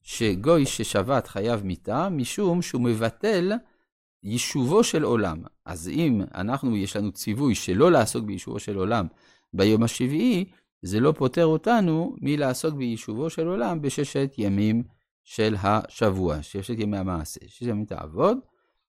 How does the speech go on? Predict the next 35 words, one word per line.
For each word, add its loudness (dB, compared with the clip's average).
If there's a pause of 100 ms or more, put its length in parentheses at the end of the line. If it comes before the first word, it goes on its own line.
(120)
עשית -4
כל 0
מלאכתך, -2 (140)
ויום 4
השביעי", -4 (180)
אגב, 0
היה -2
צריך -8
להיות -4
כתוב -6
"שישה -4
ימים -2
תעבוד". -16
מה -10
זה -8
ששת -12
ימים? -8 (400)
זה -2
יחידה. 0 (440)
כלומר, -2
יש -4
ששת -4
ימים -2 (280)
שהם -2
בשביל -4
העבודה. -4 (100)
זה -8
לא -2
רק -4
עניין -4
של -8
כמה -4
זמן -4 (720)
אתה 0
עובד, -2